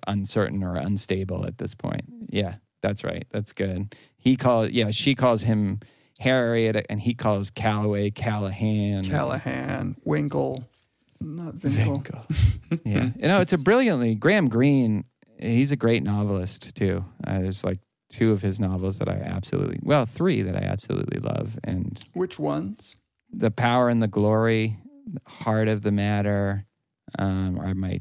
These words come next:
Speaker 1: two favorites. But there's, uh, The End of the Affair is really good. They're often very Catholic. This one doesn't have, it has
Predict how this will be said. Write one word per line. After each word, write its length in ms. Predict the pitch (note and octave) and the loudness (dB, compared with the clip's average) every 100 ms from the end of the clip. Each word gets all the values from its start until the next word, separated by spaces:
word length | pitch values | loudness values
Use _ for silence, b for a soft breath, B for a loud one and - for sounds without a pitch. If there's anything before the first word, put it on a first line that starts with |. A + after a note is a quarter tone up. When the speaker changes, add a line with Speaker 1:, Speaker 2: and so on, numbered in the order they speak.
| - | -8
Speaker 1:
two 220 | - G#2 | -6 -6
favorites. 760 | G#2 G2+ G2 F#2+ F#2+ F#2 - - | -2 -2 -2 -2 -2 -2 -6 -8
But 140 | G#2 - | -6 -2
there's, 580 | A#2+ B2+ B2 A2+ A2+ - _ _ _ _ _ _ - | 0 0 -2 -4 -8 -18 _ _ _ _ _ _ -4
uh, 260 | G#2+ A2 E2+ | 0 2 2
The 160 | B2 | 2
End 160 | A2+ A#2+ | 2 2
of 80 | A2+ | 2
the 100 | A2 | 2
Affair 360 | G2 G2+ G#2 | 2 0 2
is 180 | G#2+ G2+ | 0 0
really 200 | G#2 G2+ | 0 0
good. 460 | G#2 G2 G2 G2 G#2 - - _ _ _ _ - | 0 0 2 0 -4 -10 -20 _ _ _ _ 2
They're 140 | A#2+ | 4
often 360 | C3 C#3 B2+ A2+ | 4 4 4 4
very 220 | G#2 F#2+ | 2 -2
Catholic. 640 | - A2+ G2 - - - - | -2 0 0 -4 -8 -4 -2
This 180 | A#2 | 0
one 180 | A#2+ G#2 | 2 2
doesn't 260 | F#2+ F#2 - | 2 -2 -4
have, 440 | G2+ E2+ - - b b b - | -4 -4 -8 -14 b b b 2
it 80 | C3+ | 4
has 280 | C#3 A#2 | 4 2